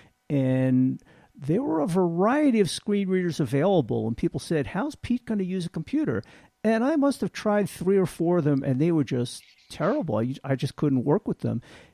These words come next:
I was just about to give up when I tried jaws, and it worked, and I was able to do all of what I needed to do in Windows. And I figured out the reason why was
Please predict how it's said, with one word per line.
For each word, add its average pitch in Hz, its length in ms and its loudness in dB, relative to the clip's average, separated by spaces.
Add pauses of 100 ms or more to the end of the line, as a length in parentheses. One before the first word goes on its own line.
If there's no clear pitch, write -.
(160)
I 151 100 6
was 143 160 4
just 262 420 0
about 208 260 0
to 196 40 -6
give 160 260 0
up 127 220 0
when 135 80 0
I 135 120 0
tried 127 420 -4
jaws, 147 680 -2 (120)
and 165 360 0 (240)
it 151 220 0
worked, 156 680 -2
and 139 140 -2
I 151 80 0
was 156 260 0
able 170 240 0
to 165 120 -2
do 147 460 4 (380)
all 165 220 4
of 175 100 -4
what 175 100 2
I 180 60 2
needed 156 300 -2
to 185 80 -4
do 123 180 0
in 131 100 0
Windows. 214 480 -4 (400)
And 165 400 0 (640)
I 151 140 2
figured 226 360 -2
out 196 200 0
the 196 60 0
reason 190 400 -2
why 202 260 -4
was 123 460 -2